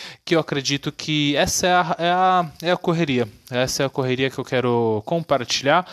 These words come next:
Não tem aquela frase lá que alegria compartilhada é alegria redobrada? É tipo isso, só que de conhecimento. Conhecimento compartilhado é conhecimento redobrado.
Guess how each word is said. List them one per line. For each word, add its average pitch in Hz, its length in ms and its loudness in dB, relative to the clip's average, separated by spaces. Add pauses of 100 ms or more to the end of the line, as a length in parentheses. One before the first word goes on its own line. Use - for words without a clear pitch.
(140)
Não 165 120 0
tem 185 120 2
aquela 139 200 4
frase 135 380 0
lá 160 140 4
que 131 260 -2
alegria 139 440 2
compartilhada 156 840 2
é 131 140 2
alegria 131 340 0
redobrada? 127 600 2 (300)
É 226 140 2
tipo - 340 0
isso, 233 200 0
só 208 160 2
que 202 120 -4
de 185 120 -4
conhecimento. 151 1000 0 (280)
Conhecimento 180 800 -2
compartilhado 175 1080 0
é 165 80 4
conhecimento 156 920 -4
redobrado. 127 1160 2